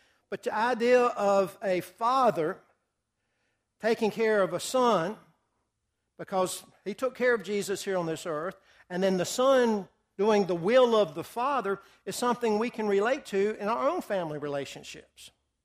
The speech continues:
Now, have I lost everybody completely, or is everybody with me? Yeah. Well, here, here I'll, I'll discuss that very quickly, but that, this could take a whole class. But first of all,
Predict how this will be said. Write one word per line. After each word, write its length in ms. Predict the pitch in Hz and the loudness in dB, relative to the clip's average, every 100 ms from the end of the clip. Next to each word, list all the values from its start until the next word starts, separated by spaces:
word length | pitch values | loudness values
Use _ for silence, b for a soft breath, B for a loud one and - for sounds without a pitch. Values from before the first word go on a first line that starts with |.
| _ _ _ _ _ _ _ _ _ _ | _ _ _ _ _ _ _ _ _ _
Now, 100 | 131 | -10
have 100 | 147 | -6
I 60 | |
lost 360 | 175 180 175 196 | -4 -2 -2 -4
everybody 400 | 180 160 165 165 | -10 -8 -8 -8
completely, 500 | 180 165 180 170 170 | -12 -10 -10 -8 -10
or 40 | |
is 80 | 151 | -8
everybody 320 | 170 160 156 | -8 -6 -8
with 240 | 147 151 143 | -8 -10 -10
me? 180 | 143 - - | -18 -20 -12
Yeah. 140 | 160 - _ _ _ _ _ - - - - - _ - - - _ _ _ _ _ _ _ _ _ _ - | -12 -12 _ _ _ _ _ -20 -20 -20 -20 -20 _ -20 -20 -20 _ _ _ _ _ _ _ _ _ _ -14
Well, 100 | 147 | -2
here, 260 | 190 226 160 | 0 0 -2
here 160 | 220 175 | -4 -2
I'll, 260 | 165 202 185 | -4 -4 -2
I'll 220 | 185 185 | -4 -4
discuss 360 | 196 - 190 202 | -6 -4 -4 -4
that 120 | 165 | -4
very 200 | 170 160 | -2 -2
quickly, 360 | - 170 156 | -4 -6 -6
but 140 | 139 143 | -10 -8
that, 200 | 165 - _ | -10 -12 _
this 240 | 170 - | -16 -16
could 120 | - - | -16 -12
take 180 | 151 | -12
a 20 | 135 | -10
whole 140 | 135 | -14
class. 420 | - 151 127 - - | -8 -8 -8 -12 -8
But 200 | 175 - | -8 0
first 240 | 220 208 | 0 0
of 100 | 160 | -4
all, 320 | 143 156 - | -2 -4 -8